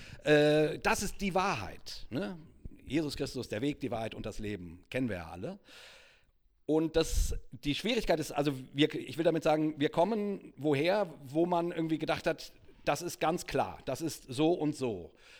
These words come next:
Und klar, dann gab's verschied-, und da gab's katholisch, die haben das mehr so und so gemacht und dann gab's die protestantische Bewegung, die hat das dann noch ein bisschen anders formuliert und so weiter. Aber es war immer der Anspruch da,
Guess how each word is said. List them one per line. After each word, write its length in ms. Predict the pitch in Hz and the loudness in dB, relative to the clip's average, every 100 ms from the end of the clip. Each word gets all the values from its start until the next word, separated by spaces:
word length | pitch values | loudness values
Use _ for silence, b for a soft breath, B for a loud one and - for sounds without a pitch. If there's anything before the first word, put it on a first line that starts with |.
| B | B
Und 160 | 123 123 | -8 2
klar, 260 | 175 196 | 4 4
dann 140 | 185 139 | 2 0
gab's 640 | 135 - - - - - - - | -2 -6 -8 -10 -14 -16 -18 -8
verschied-, 360 | 110 - 135 | -6 -2 -2
und 120 | 107 | -2
da 60 | 110 | -4
gab's 300 | 101 104 - | -4 -6 -10
katholisch, 800 | - - 226 226 214 - - - B B - | -2 4 6 8 8 6 -4 -8 B B 2
die 80 | 143 | 4
haben 120 | 165 | 4
das 260 | 147 - 95 - | 2 -2 -10 -4
mehr 180 | 131 117 | 0 4
so 140 | 180 | 4
und 80 | 214 | 4
so 120 | 190 | 2
gemacht 300 | 175 170 143 | 2 -2 -4
und 80 | 131 | -4
dann 100 | 120 | -4
gab's 380 | 117 - - - | -4 -6 -12 -10
die 140 | 123 | -10
protestantische 640 | 120 123 113 170 143 165 147 | -6 -6 0 0 0 -2 -2
Bewegung, 600 | 113 - 139 147 143 135 | -6 -2 0 0 -2 -2
die 100 | 131 | -2
hat 80 | 131 | -4
das 120 | - | -6
dann 380 | 113 117 110 107 | -4 -4 -8 -8
noch 120 | 120 | -4
ein 60 | 117 | -4
bisschen 180 | 117 160 | -4 -2
anders 400 | 220 190 - B B - | 2 2 0 B B -2
formuliert 540 | 165 165 156 160 147 B B | 0 2 2 2 0 B B
und 160 | 156 160 | -2 2
so 80 | 135 | 2
weiter. 380 | 101 104 98 - | 2 -2 -8 -4
Aber 180 | 139 156 | 4 4
es 120 | 151 | 6
war 120 | 156 | 2
immer 220 | 156 233 | 4 2
der 280 | 185 165 135 | 4 2 2
Anspruch 400 | 160 220 185 - | -2 -2 -4 -2
da, 380 | - 123 170 | -2 -2 -2